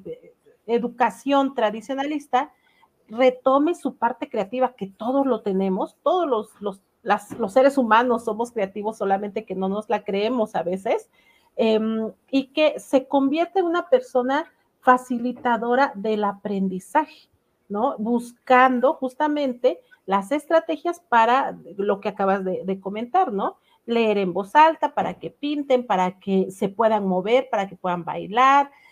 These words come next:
para que, eh, o los otros niños puedan hacer investigaciones, etcétera, dándoles a cada quien lo que necesita. Pero aquí lo importante es el rol del docente, el, el, lo que nosotros como docentes podemos hacer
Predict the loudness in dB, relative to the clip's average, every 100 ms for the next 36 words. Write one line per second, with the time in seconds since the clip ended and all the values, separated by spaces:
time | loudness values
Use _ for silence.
0 | _ 0 2 0 -2 -6 -4 -4 -4 -4
1 | -4 -2 -2 -2 -4 -4 -4 -6 -6 -6
2 | -6 -4 -4 -4 -4 -6 -4 -6 -4 -6
3 | -6 -6 -6 -2 2 2 0 -6 -6 -6
4 | 0 -2 -2 _ _ _ 2 4 4 4
5 | 2 0 -4 -8 -8 -4 -2 -4 _ -8
6 | -8 -6 -4 -2 -4 _ -2 0 -2 -6
7 | -18 -16 -20 _ _ _ _ 2 8 8
8 | 6 2 2 2 4 4 4 0 0 0
9 | 0 0 0 4 4 4 4 2 0 0
10 | -2 -2 -2 -4 -6 _ 4 6 4 4
11 | 6 6 4 -2 -20 -6 4 4 6 0
12 | 0 0 -2 -2 -4 -4 -2 0 0 -2
13 | -4 -6 -8 -8 -6 -6 -2 -2 0 0